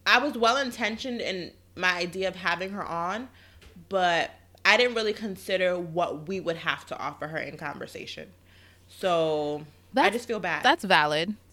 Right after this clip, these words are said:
Speaker 2: For,
Speaker 1: Yeah.
Speaker 2: I wouldn't say that's, um, well, you said that's most proud. Yeah, I feel pretty much the same way.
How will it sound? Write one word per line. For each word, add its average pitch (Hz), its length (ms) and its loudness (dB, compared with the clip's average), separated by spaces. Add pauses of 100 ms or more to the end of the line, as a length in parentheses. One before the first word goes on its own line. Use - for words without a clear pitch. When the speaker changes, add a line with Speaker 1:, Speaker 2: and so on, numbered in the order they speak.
(140)
Speaker 2:
For, 262 380 4
Speaker 1:
Yeah. 254 340 4
Speaker 2:
I 254 180 4
wouldn't 330 280 4
say 226 140 6
that's, 202 340 4
um, 190 480 2 (120)
well, 214 140 4
you 233 60 4
said 220 140 0
that's 185 180 6
most 180 260 4
proud. 160 340 6 (760)
Yeah, 214 460 10
I 269 60 8
feel 339 180 -2
pretty 294 220 2
much 254 240 4
the 208 100 -4
same 196 380 0
way. 202 460 2